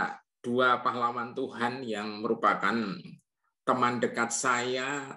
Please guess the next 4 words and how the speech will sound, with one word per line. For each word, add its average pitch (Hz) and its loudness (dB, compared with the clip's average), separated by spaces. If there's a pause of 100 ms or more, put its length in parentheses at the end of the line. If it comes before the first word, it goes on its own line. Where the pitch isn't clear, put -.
(140)
saudara 120 2
saya, 143 0 (560)
keluarga 123 2
saya, 131 0